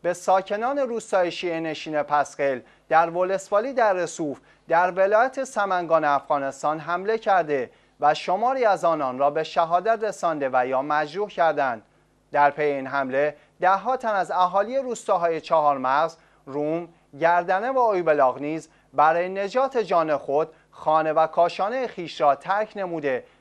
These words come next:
و به روستاهای شیعه نشین اطراف و کوهها پناه بردند. این در حالی است که دولت مردان افغانستان مهر سکوت بر لب نهاده و هیچ واکنشی از خود نشان ندادند.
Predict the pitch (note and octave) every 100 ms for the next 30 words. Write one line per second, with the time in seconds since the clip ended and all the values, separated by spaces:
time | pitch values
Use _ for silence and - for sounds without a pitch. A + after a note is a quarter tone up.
0 | - C#3+ C#3+ D3+ D#3 D#3+ - F3 G#3 C#4
1 | B3 - F#3+ E3 D#3 - D#3 C#3+ C3 -
2 | C3 D3 D3+ - _ - D3+ D#3+ - F#3
3 | F3+ A3 G3+ F#3+ E3 D3 D3+ C#3+ C3+ B2
4 | G#2 _ _ _ - D3+ C#3+ C3+ C3 C3
5 | C3+ D3 - _ _ E3 D#3+ F3+ F3+ F#3
6 | G3 F#3+ G3+ C4 A3 F3+ - D3+ C3+ -
7 | C3 C#3+ D3+ _ _ D3 E3 E3+ E3 F#3+
8 | - F#3 A#3 A#3 - G#3+ F#3+ F3+ E3 D#3
9 | D3 C#3+ C3 B2 - _ - C3+ C#3+ D3+
10 | - F3 F3 F3 G3+ C4 - F#3+ C#3+ -
11 | C3 C#3 C#3+ _ - - C#3+ - D#3+ F3+
12 | G3+ G#3 G3 F3 D3+ B2